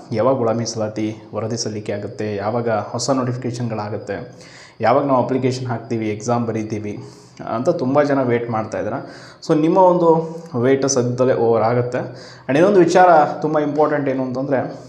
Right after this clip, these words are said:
ನೀವು ಯಾವ ಇಲಾಖೆಯ ಹುದ್ದೆಗಳು, ಅಂದ್ರೆ ಯಾವ ಜಾಬ್‌ಗಾಗಿ ಓದ್ತಾ ಇದ್ರು. ಕೆಲವರಿಗೆ ಒಂದೊಂದು ಡ್ರೀಮ್ ಜಾಬ್ ಅಂತ ಇರುತ್ತೆ, ಕೆಲವ್ರಿಗೆ ಪಿ ಎಸ್ ಐ ಆಗೋದಿರುತ್ತೆ,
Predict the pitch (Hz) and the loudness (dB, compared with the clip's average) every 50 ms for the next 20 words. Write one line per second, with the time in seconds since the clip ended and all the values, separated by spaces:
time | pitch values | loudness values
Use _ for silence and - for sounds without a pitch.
0 | - - 147 170 185 180 156 120 113 104 110 131 143 170 185 208 202 - - 135 | -10 -6 -2 0 2 2 2 2 2 0 2 2 2 2 2 0 -2 -2 0 0
1 | 135 131 139 143 135 - 139 139 143 151 147 143 131 120 123 120 113 - 113 - | 2 2 2 0 0 -2 -2 -2 -2 -2 -4 -4 -6 -2 -2 -2 -2 -2 -6 -8
2 | 98 - - - - - - - 160 156 120 101 101 95 104 135 160 170 185 170 | -10 -14 -18 -20 -20 -20 -8 -2 0 0 0 0 0 2 4 4 4 6 4 2
3 | - 131 131 120 127 120 127 135 - 131 - 117 117 113 113 - - 95 87 - | 2 -2 -2 2 4 4 4 2 2 -2 -2 0 0 -2 -2 -2 -4 -8 -8 -8
4 | - - - 117 117 131 135 131 131 131 131 127 - 139 127 123 123 127 120 113 | -12 -8 -4 -2 0 0 0 0 -2 -2 -2 -4 -4 -2 0 2 4 2 2 2
5 | 120 127 131 135 131 123 123 113 110 107 110 113 - 117 107 104 - - 98 107 | 2 2 4 4 4 4 4 2 2 2 -2 -4 -4 -4 -4 -4 -6 -6 -8 -8
6 | 123 123 - - - - 117 113 117 117 110 - 117 117 117 110 - - 110 107 | -8 -10 -14 -18 -8 -6 -2 -2 -2 -4 -4 -4 0 0 0 0 0 -2 -4 -4
7 | 104 107 104 95 92 110 - - - | -4 -6 -6 -6 -6 -8 -8 -8 -8